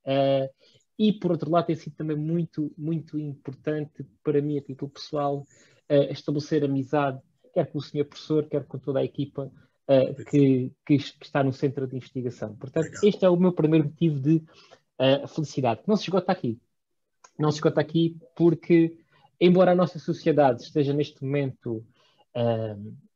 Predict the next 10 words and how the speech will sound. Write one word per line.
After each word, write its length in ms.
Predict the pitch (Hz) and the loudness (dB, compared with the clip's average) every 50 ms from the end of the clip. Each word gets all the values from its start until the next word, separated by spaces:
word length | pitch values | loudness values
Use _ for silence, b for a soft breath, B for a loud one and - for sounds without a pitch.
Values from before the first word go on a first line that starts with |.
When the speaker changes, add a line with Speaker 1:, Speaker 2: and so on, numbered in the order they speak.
| _ _ _ | _ _ _
Speaker 1:
a 80 | - 123 | -4 -2
lidar 280 | 123 131 135 147 147 | 0 0 2 2 0
com, 320 | 147 147 - 135 127 120 120 - | 0 0 -4 -2 -2 -2 -6 -8
com 180 | - - 110 107 | -12 -14 -14 -14
problemas, 760 | - - 113 117 120 135 151 165 156 143 135 123 120 - | -14 -14 -10 -4 0 4 4 4 4 2 -2 -4 -8 -12
com, 220 | - - 123 113 113 | -16 -14 -14 -14 -14
com 180 | - - 120 107 | -14 -16 -16 -14
problemas 460 | - - - 127 127 131 127 - - _ _ _ _ _ _ _ _ _ _ _ | -10 -6 -4 -2 -2 -4 -4 -8 -12 _ _ _ _ _ _ _ _ _ _ _
que 80 | - 156 | 2 2
eram 340 | 147 147 139 135 120 - | 2 4 2 0 -2 -6